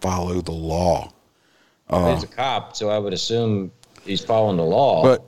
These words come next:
Speaker 1: anyway, this came, they took three years to charge this man. So I wanna know what the hell's going on. You know what? That's all I gotta say.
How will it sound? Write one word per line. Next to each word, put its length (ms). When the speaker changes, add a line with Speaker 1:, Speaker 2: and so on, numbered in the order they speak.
Speaker 1:
anyway, 260
this 220
came, 400
they 140
took 380
three 240
years 400
to 100
charge 420
this 240
man. 440
So 240
I 100
wanna 220
know 160
what 100
the 60
hell's 180
going 120
on. 60
You 120
know 140
what? 300
That's 120
all 140
I 40
gotta 160
say. 180